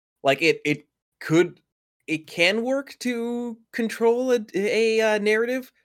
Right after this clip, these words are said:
when the person's there, but, like, when the person's not there and you're carrying on like that, a lot of people just sort of s-,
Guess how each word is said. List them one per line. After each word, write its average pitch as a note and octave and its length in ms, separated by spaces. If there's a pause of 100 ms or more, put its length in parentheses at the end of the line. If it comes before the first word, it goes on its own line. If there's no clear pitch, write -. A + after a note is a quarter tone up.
when D#3+ 220
the E3 80
person's E3+ 440
there, F3 280
but, D#3 200
like, C#3 240
when C#3+ 200
the C3+ 80
person's D#3+ 380
not C3+ 280
there G3 360
and D3 100
you're D3+ 120
carrying D3+ 440
on D3+ 160
like D#3+ 160
that, G3 260
a B2+ 40
lot B2 180
of B2+ 60
people B2 180
just B2 120
sort B2 140
of A2 80
s-, - 180